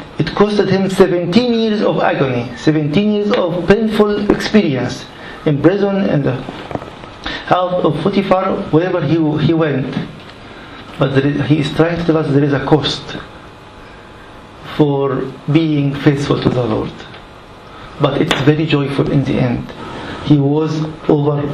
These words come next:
all the land of Egypt. And he's pointing towards every one of us this, this evening. There is a cost to repent. There is a cost to go back. There is a cost to cling,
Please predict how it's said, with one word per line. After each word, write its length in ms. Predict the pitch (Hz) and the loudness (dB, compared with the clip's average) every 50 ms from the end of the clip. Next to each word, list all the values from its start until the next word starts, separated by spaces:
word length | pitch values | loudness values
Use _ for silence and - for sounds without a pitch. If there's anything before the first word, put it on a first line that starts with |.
| - - | 0 2
all 200 | 151 160 175 170 | 2 2 2 2
the 120 | 170 165 | 2 2
land 320 | 151 147 147 147 143 139 143 | 2 2 0 0 0 0 0
of 140 | 131 - | 0 0
Egypt. 500 | - 135 131 117 110 117 - - - - - - - - - - - - - - - - - - - - - - - | 0 0 0 0 -2 -6 -6 -8 -14 -14 -14 -14 -14 -16 -16 -18 -20 -20 -20 -20 -20 -20 -20 -20 -20 -20 -20 -8 -6
And 220 | - - 151 139 | -2 0 0 2
he's 180 | 127 151 143 123 | 2 0 0 -2
pointing 440 | - 143 156 160 160 160 160 151 139 | 4 4 4 4 4 0 0 -2 2
towards 300 | - 156 147 143 147 147 | 2 0 2 2 0 0
every 180 | 165 160 147 143 | 0 2 2 0
one 140 | 147 143 | 0 0
of 100 | 139 135 | 0 0
us 220 | - - - 131 - - - - - | 0 0 0 -2 -4 -6 -10 -4 -2
this, 220 | 151 147 143 143 - - - | 0 2 2 0 0 -4 -2
this 260 | - 139 131 135 - - | -2 -2 -2 -2 -6 -2
evening. 420 | - 147 135 - 139 123 120 117 - - - - - - - - - - - - | -2 -2 0 0 -2 -4 -4 -6 -8 -14 -18 -18 -20 -18 -16 -14 -14 -14 -4 0
There 120 | - 151 | 0 0
is 80 | 156 151 | 2 2
a 180 | - 160 165 160 | 0 0 0 2
cost 560 | 160 190 208 226 233 240 226 233 233 233 226 - - - - - - - - - - - - | 2 2 2 2 0 0 -2 -4 -4 -6 -8 -10 -12 -12 -12 -12 -6 -6 -6 -6 -2 0 4
to 100 | - 165 | 4 4
repent. 500 | 156 165 165 160 156 151 - - - - - - - - - - - - - | 4 2 2 2 2 2 2 0 -4 -6 -8 -10 -12 -14 -14 -14 -16 -16 -4
There 80 | - 147 | -2 0
is 120 | 156 147 | 0 2
a 180 | 151 151 160 - | 2 0 0 2
cost 480 | - 190 202 208 214 214 208 - - - - - - - - - | 2 2 2 4 0 -2 -2 -4 -6 -8 -12 -12 -16 -18 2 4
to 80 | 165 165 | 4 4
go 180 | 165 196 202 | 4 2 0
back. 320 | 185 - 170 151 120 - - - - - | 2 0 0 0 0 -2 -2 -2 -2 0
There 100 | 160 151 | 0 0
is 120 | 151 147 | 0 0
a 20 | 151 | 2
cost 460 | 170 190 202 208 208 208 202 - - | 2 2 2 2 -2 -2 -4 -4 -2
to 340 | - 170 160 160 165 160 - - - - - | 0 0 0 0 -2 -4 -6 -8 -10 -8 2
cling, 500 | - 156 180 202 220 220 202 202 220 | 2 4 4 4 0 -2 -4 -4 -4